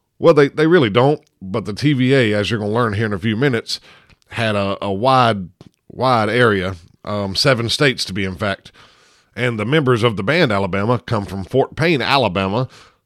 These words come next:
which is right in the heart of the T V A zone. All right, one last digression. If you ever get a chance to go to Fort Payne, Alabama,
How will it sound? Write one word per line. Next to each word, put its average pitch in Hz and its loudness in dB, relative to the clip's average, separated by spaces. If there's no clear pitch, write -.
which - -2
is 127 -2
right 160 4
in 131 0
the 123 -2
heart 151 4
of 98 -2
the 95 -4
T 127 0
V 110 0
A 113 4
zone. 107 2
All 143 0
right, 101 -2
one 147 -2
last 139 2
digression. 107 0
If 113 -4
you 151 2
ever 147 2
get 123 -2
a 101 -4
chance 135 -2
to 107 -8
go 113 -2
to 110 -2
Fort - -2
Payne, 123 -2
Alabama, 123 0